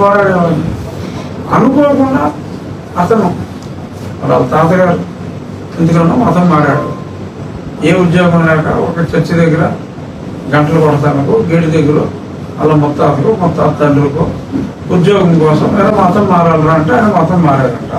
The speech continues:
అలా అనుకోకుండా ఆయన క్రైస్తవుడు అయ్యాడు. తప్పు లేదు, ఎవరైనా ఏ మతమైనా తీసుకోవచ్చు. కానీ ఇవాళ ప్రజాకంటకుడు ఆ మతంలో ఉండటం, నేను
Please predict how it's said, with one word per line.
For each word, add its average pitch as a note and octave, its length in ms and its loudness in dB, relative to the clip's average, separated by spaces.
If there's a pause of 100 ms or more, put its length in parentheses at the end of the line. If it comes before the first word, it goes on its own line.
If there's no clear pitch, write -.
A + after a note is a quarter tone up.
(160)
అలా - 200 0
అనుకోకుండా G#3+ 600 2
ఆయన A#3 180 0
క్రైస్తవుడు F#3 500 2
అయ్యాడు. D#2+ 220 -2 (1400)
తప్పు A#3+ 240 4
లేదు, A#3+ 240 4
ఎవరైనా G#3+ 400 4
ఏ - 100 4
మతమైనా G3 380 0 (100)
తీసుకోవచ్చు. F3 500 -4 (560)
కానీ E4+ 200 0 (260)
ఇవాళ C4+ 380 4 (160)
ప్రజాకంటకుడు B3 920 2 (1300)
ఆ - 20 4 (120)
మతంలో A3+ 440 4 (100)
ఉండటం, G3 340 0 (720)
నేను B3 280 4